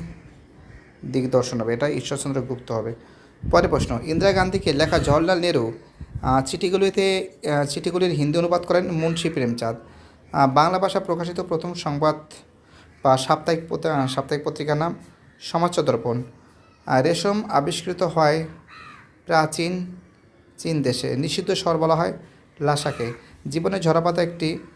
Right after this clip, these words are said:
আত্মজীবনীমূলক গ্রন্থ, যার লেখক, আহ, সরলা দেবী চৌধুরানী। রাসেল কার্সন যুক্ত ছিল পরিবেশের ইতিহাসের সাথে।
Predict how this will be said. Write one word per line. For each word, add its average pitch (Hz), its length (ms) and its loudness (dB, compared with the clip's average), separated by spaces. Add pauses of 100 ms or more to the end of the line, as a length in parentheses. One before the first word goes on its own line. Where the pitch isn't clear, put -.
(360)
আত্মজীবনীমূলক 170 840 0
গ্রন্থ, 156 260 0
যার 135 480 4 (220)
লেখক, 165 420 -6 (760)
আহ, 135 300 4
সরলা 143 360 2
দেবী 143 320 0 (600)
চৌধুরানী। 127 540 2 (580)
রাসেল 160 300 4
কার্সন 196 340 0
যুক্ত 165 200 -4
ছিল 185 340 -2 (680)
পরিবেশের 170 1000 0
ইতিহাসের 156 420 -2
সাথে। 175 360 -4